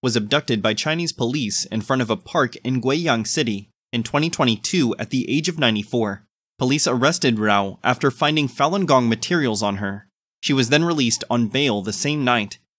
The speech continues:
Police raided her home and confiscated books about Falun Gong, along with eight thousand yuan, or one thousand one hundred dollars.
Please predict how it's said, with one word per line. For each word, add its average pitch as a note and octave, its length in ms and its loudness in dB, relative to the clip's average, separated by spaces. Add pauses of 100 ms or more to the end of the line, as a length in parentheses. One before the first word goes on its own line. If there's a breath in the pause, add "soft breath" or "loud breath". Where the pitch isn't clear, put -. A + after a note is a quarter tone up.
(140)
Police C#3 400 0
raided D#3+ 380 0
her A#2+ 160 -2
home G#2+ 460 0 (140)
and A#2 160 -2
confiscated D3 760 2
books F3+ 240 -2
about A#2 280 4
Falun G#2 340 2
Gong, G#2 460 2
along A#2 300 2
with G#2 260 -2 (100)
eight C#3+ 300 -2
thousand B2 400 2
yuan, G#2+ 420 0 (180)
or A#2+ 100 0
one C3 280 0
thousand B2+ 360 2
one C3 160 0
hundred D3+ 300 -4
dollars. A2 460 0